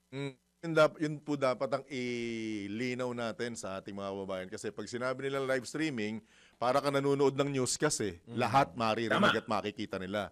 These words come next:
Speaker 3: Correct,
Speaker 1: So, may
Speaker 3: correct.
Speaker 1: mga
Speaker 3: Tama,
Speaker 1: pagkakataon
Speaker 3: tama.
Speaker 1: talagang ikakat.
Speaker 3: At, ah, yes, tama yun. Pero yung executive session,
Speaker 1: Mm.
Speaker 3: kasama sa proseso yan. Lalo na nga
Speaker 1: Mm.
Speaker 3: kung,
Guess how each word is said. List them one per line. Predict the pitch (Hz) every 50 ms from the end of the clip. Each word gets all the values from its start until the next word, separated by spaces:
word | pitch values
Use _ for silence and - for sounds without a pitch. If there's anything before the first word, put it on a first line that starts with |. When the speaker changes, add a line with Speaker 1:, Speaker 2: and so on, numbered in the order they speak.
| _
Speaker 3:
Correct, | - - 160 175 160
Speaker 1:
So, | 143 156
may | 160 156 175
Speaker 3:
correct. | 175 185
Speaker 1:
mga | 180 175
Speaker 3:
Tama, | 151 180
Speaker 1:
pagkakataon | - 160 170 151 165 160 160 160 165 160
Speaker 3:
tama. | 143 160
Speaker 1:
talagang | 147 151 147 151 151 -
ikakat. | 175 147 - 139 131 156 175 -
Speaker 3:
At, | 214 196
ah, | 185 185 185 185 185 185 180 180 180 - 185 180 - - _ _
yes, | - 196 196 156 - -
tama | - 165 165 170 165 165
yun. | 170 160 139 120
Pero | 185 208 254
yung | 262 254 254
executive | 214 - 214 208 - 226 208 214 196 -
session, | - 185 160 - - 220 214
Speaker 1:
Mm. | -
Speaker 3:
kasama | 156 110 127 151 151 151 156
sa | 143 - -
proseso | - 147 143 - 151 139 131 - 147
yan. | 147 160 160 143 131
Lalo | 127 123 123 135
na | 131 135 131
nga | 143 139 113
Speaker 1:
Mm. | 110
Speaker 3:
kung, | 117 117 98